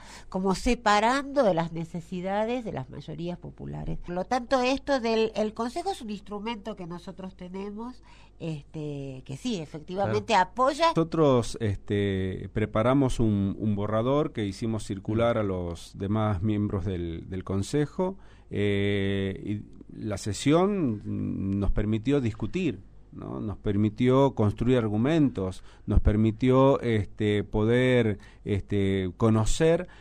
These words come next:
Speaker 2: las percepciones de los otros claustros, ¿no? Eh, ayer mismo, eh, los representantes del claustro estudiantil en, en, en consejo,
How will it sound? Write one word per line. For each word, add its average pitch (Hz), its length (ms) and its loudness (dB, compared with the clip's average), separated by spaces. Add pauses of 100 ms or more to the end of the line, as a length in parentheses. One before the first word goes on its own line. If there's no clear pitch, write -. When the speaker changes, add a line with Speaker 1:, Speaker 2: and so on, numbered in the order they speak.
(180)
Speaker 2:
las 98 840 2
percepciones 139 840 0
de 107 100 -2
los 95 300 -4
otros 113 300 -6
claustros, 113 720 -6
¿no? 135 460 -6
Eh, 101 260 -4 (300)
ayer 123 320 -2
mismo, 156 520 2
eh, 107 420 0
los 101 480 -2 (100)
representantes 120 760 -2
del 104 180 -4
claustro 117 560 -2
estudiantil 117 600 -2
en, 107 280 0
en, 101 260 -4
en 104 140 -6
consejo, 113 680 -4